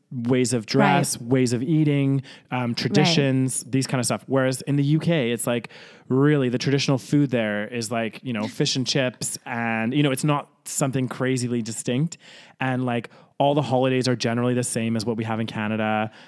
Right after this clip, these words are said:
Speaker 2: Do you
Speaker 1: Um,
Speaker 2: know
Speaker 1: they
Speaker 2: why,
Speaker 1: have a
Speaker 2: though?
Speaker 1: Because we were settled by them.
Speaker 2: Not just that, but the entire world is an kind of Anglo, what's the word? Like, we, because British have colonized the majority of the world, we live in a
Speaker 1: Yeah.
Speaker 2: very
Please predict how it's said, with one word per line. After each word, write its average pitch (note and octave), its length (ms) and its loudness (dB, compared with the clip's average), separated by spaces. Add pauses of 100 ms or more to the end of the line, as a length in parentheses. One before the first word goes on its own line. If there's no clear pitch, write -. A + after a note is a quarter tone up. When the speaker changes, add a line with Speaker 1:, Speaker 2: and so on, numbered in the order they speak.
(160)
Speaker 2:
Do A#3+ 60 0
you - 40 4
Speaker 1:
Um, C4 40 6
Speaker 2:
know D4 120 4
Speaker 1:
they A3+ 40 4
Speaker 2:
why, C4+ 120 6
Speaker 1:
have C4+ 80 4
a G3+ 40 4
Speaker 2:
though? F#3 280 0 (880)
Speaker 1:
Because C3 260 0
we B2+ 80 2
were B2 80 2
settled C#3 320 0
by F#2+ 140 -6
them. G2+ 240 -4 (1040)
Speaker 2:
Not A#3 200 2
just B3 140 0
that, A3 240 4
but - 80 2
the G#3+ 80 4
entire A#3 500 2
world G3 460 4
is F#3+ 240 0
an F#3 360 2 (100)
kind F#3 220 2
of F3 240 2 (140)
Anglo, G3 480 4
what's G3+ 220 0
the A#3 80 4
word? F3+ 240 2
Like, E3 260 -4 (480)
we, C4 400 2 (680)
because C4+ 300 4 (240)
British A#3 380 4 (120)
have G3+ 380 2
colonized G3 840 2
the F#3+ 140 2
majority F#3 460 4
of F3+ 60 0
the F3 80 2
world, E3 440 0
we G3+ 160 4
live G3 180 4
in A3 60 6
a G#3 40 4
Speaker 1:
Yeah. F#3 60 0
Speaker 2:
very F3 520 2